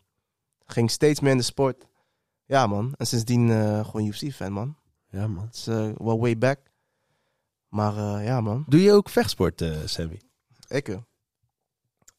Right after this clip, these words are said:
Speaker 1: ik doe, we doen allebei aan, eh, Braziliaanse jiu-jitsu. Voor de mensen die het niet kennen.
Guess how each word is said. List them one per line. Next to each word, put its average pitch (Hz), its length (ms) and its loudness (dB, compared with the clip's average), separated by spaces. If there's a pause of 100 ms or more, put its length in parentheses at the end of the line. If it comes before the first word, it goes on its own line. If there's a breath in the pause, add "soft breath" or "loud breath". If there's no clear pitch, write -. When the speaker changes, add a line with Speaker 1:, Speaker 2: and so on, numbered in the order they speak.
(160)
Speaker 1:
ik 131 160 -8
doe, 139 100 0
we 123 120 0
doen 160 120 4
allebei 156 320 6
aan, 139 180 2
eh, 107 180 2
Braziliaanse 120 460 0
jiu-jitsu. 123 260 -6
Voor - 340 -16
de - 20 -6
mensen 117 220 -2
die 117 100 -4
het 110 100 -8
niet 120 80 -2
kennen. 143 160 -6